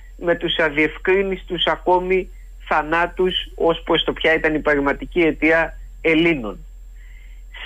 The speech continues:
Στην, εμ, ε, στην Κύπρο έχουμε εγκαταλείψει πλήρως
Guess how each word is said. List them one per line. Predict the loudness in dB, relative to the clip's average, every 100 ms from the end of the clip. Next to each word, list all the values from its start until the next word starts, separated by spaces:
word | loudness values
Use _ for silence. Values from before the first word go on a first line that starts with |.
| -6
Στην, | 0 2 2 4
εμ, | 4 4 2 2 -2 -2 -4 -8 -14 -16 -6
ε, | 2 2 0 -2
στην | -2 2
Κύπρο | 0 2 2 2 -2 -6 -16 -18 -18 -18 -8
έχουμε | -4 -4 0 2 4 4 0 -8
εγκαταλείψει | -4 -2 -2 0 0 2 2 0 -2 -4
πλήρως | -2 0 2 4 4 4 4 0 -6